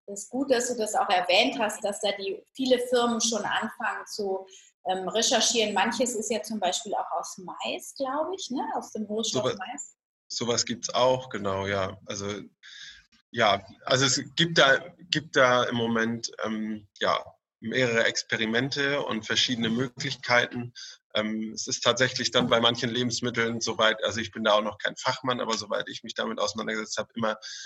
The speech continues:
Speaker 2: nicht ganz so einfach mit der Haltbarkeit, dass die Qualität gleich bleibt und dass man dann auch eine Verpackung findet, die halt nachhaltig ist,
Speaker 1: Mhm.
Speaker 2: ist manchmal nicht so einfach, aber,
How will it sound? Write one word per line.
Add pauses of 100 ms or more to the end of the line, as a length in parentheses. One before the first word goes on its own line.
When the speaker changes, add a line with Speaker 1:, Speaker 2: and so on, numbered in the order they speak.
(200)
Speaker 2:
nicht
ganz
so
einfach
mit
der
Haltbarkeit,
dass
die
Qualität
gleich
bleibt
und
dass
man
dann
auch
eine
Verpackung
findet,
die
halt
nachhaltig
ist, (260)
Speaker 1:
Mhm.
Speaker 2:
ist (140)
manchmal
nicht
so
einfach,
aber,